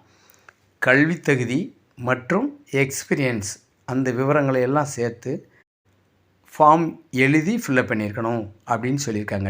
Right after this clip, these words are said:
டைப் அடிக்க வேணாம்னு சொல்லிட்டாங்க. சொந்தமா கையெழுத்துல நீங்க எழுதி நீங்க போஸ்டல்ல அப்ளை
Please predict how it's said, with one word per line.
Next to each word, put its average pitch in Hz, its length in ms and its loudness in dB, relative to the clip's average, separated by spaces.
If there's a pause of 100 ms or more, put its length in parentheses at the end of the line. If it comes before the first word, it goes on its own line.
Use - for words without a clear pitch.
டைப் 127 200 -2
அடிக்க 123 200 -2
வேணாம்னு 117 320 -2
சொல்லிட்டாங்க. 107 400 -4 (600)
சொந்தமா 151 500 2
கையெழுத்துல 131 500 2
நீங்க 127 160 0 (540)
எழுதி 147 440 4 (1900)
நீங்க 175 180 6 (460)
போஸ்டல்ல 151 460 2 (320)
அப்ளை 135 200 4